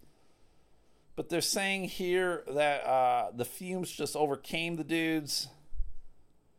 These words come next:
and they died by asphyxiation secondary to a farm accident.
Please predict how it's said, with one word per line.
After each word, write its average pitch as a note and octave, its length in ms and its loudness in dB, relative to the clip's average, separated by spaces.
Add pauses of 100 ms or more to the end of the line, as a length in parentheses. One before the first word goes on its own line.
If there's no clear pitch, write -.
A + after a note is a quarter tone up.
(220)
and A#2 160 -2
they A#2+ 100 0
died C3+ 540 4
by B2 360 8
asphyxiation C3 840 2
secondary B2 600 -2
to G#2+ 180 -4
a F#2 40 -2
farm A#2+ 540 -2
accident. A#2 640 -6